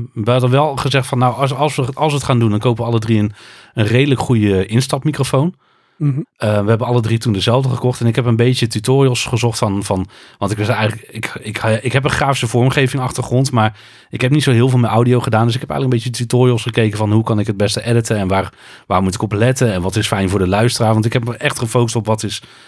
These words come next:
Speaker 1: fijn voor de mensen die gaan luisteren. Bijvoorbeeld ook wat heel veel podca-, sommige podcasts wel doen en, en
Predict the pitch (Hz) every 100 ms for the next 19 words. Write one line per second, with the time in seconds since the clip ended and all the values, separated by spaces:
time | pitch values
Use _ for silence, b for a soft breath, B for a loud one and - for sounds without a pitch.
0 | B - 117 117 110 101 98 98 110 110
1 | 98 98 95 107 101 - 80 b b b
2 | - 98 120 123 113 101 104 95 110 135
3 | 120 123 117 120 110 - 156 151 143 127
4 | 117 120 120 104 107 107 104 101